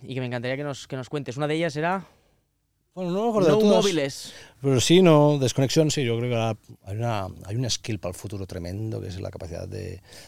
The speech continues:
Speaker 2: desconexión o de concentración, ¿no? Y para, para que os fuera bien esas sesiones teníais que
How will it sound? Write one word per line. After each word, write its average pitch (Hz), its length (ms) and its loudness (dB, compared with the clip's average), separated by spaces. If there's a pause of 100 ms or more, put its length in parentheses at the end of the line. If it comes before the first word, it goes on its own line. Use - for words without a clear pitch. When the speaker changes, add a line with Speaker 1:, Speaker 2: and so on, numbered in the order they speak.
(100)
Speaker 2:
desconexión 113 800 -8
o 101 80 -6
de 80 120 -10
concentración, 85 1000 -12 (100)
¿no? 143 240 -10
Y 90 140 -10
para, 120 420 -16 (400)
para 80 480 -12
que - 140 -14
os 62 120 -16
fuera 95 340 -6
bien 92 220 -6
esas - 280 -12
sesiones - 480 -10
teníais 82 440 -12
que - 300 -16